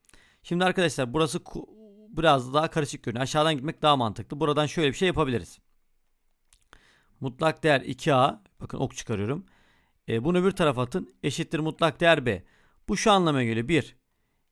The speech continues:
iki A eşittir B. İki, e,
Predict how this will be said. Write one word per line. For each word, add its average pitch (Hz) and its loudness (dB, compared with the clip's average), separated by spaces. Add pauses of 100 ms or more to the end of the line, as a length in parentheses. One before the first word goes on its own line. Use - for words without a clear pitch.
(200)
iki - -4
A 151 6
eşittir 123 -4
B. 180 0 (480)
İki, 202 -4 (760)
e, 120 -2